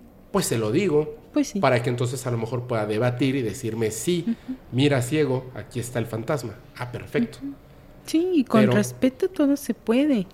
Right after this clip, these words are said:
Speaker 1: Claro, entonces ahora
Speaker 2: Mien-,
Speaker 1: por eso
Speaker 2: mientras
Speaker 1: pido
Speaker 2: no
Speaker 1: una
Speaker 2: nos dejemos
Speaker 1: disculpa.
Speaker 2: llevar por el ego.
Speaker 1: Claro, que eso fue lo que pasó, que es lo que comentaba también
Speaker 2: Ujú.
Speaker 1: en el en vivo pasado, que me dijeron, "Estás teniendo un problema de, de ego".
Speaker 2: Ujú.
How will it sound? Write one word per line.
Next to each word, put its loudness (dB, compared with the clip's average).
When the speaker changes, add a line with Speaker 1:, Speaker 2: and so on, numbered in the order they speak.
Speaker 1:
Claro, 6
entonces 0
ahora 8
Speaker 2:
Mien-, 6
Speaker 1:
por 4
eso 0
Speaker 2:
mientras 4
Speaker 1:
pido 10
Speaker 2:
no 8
Speaker 1:
una 8
Speaker 2:
nos 6
dejemos 2
Speaker 1:
disculpa. 4
Speaker 2:
llevar -2
por -6
el -4
ego. -8
Speaker 1:
Claro, -4
que -2
eso 0
fue 0
lo 4
que 0
pasó, -2
que -4
es -2
lo -4
que -8
comentaba 2
también 2
Speaker 2:
Ujú. 0
Speaker 1:
en 2
el 0
en -4
vivo 2
pasado, 2
que 4
me 4
dijeron, 4
"Estás 0
teniendo 4
un 2
problema -2
de, 0
de 4
ego". 8
Speaker 2:
Ujú. 8